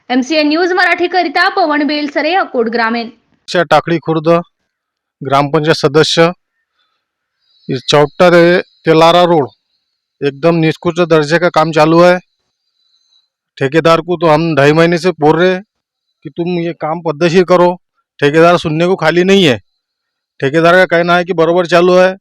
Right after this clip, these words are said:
Speaker 2: बस हाव नहीं, हाव नहीं करके ढकेल दे रहा। ये देखो,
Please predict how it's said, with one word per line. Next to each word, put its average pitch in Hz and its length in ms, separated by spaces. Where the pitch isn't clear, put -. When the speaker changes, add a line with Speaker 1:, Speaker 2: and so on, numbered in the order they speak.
Speaker 2:
बस 170 300
हाव 160 380
नहीं, 160 240
हाव 151 200
नहीं 175 260
करके 156 220
ढकेल 156 340
दे 185 80
रहा। 185 200
ये 156 100
देखो, 175 280